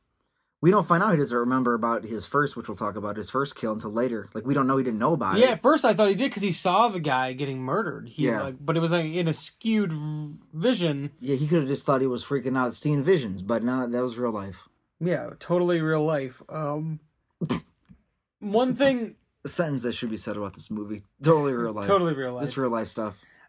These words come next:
Speaker 2: Uh, one thing about this movie, one of, like, the, I mean, there's a lot of s-, most of the kills for the mo-, are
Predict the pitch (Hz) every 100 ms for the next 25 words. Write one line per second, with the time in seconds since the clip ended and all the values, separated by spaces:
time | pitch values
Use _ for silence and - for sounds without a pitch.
0 | - 180 180 156 160 170 220 240 240 233
1 | 190 165 196 202 180 170 156 - 175 190
2 | 196 170 156 170 175 151 151 165 160 156
3 | 156 - 147 185 190 185 190 220 202 165
4 | - - - - 208 339 - 190 - 240
5 | 247 285 294 - - _ 226 208 202 202
6 | _ _ _ _ 170 175 175 175 170 156